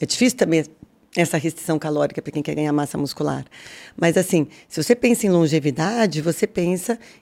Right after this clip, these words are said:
em reduzir trinta por cento da sua alimentação. E aí vem a suplementação, que é a complementação junto, né? E aí você não toma sol, aí sua vitamina D tá baixa.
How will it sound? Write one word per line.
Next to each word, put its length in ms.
em 360
reduzir 400
trinta 300
por 100
cento 240
da 100
sua 140
alimentação. 640
E 80
aí 160
vem 400
a 300
suplementação, 800
que 80
é 60
a 20
complementação 800
junto, 420
né? 260
E 80
aí 80
você 120
não 80
toma 200
sol, 380
aí 80
sua 160
vitamina 400
D 140
tá 140
baixa. 640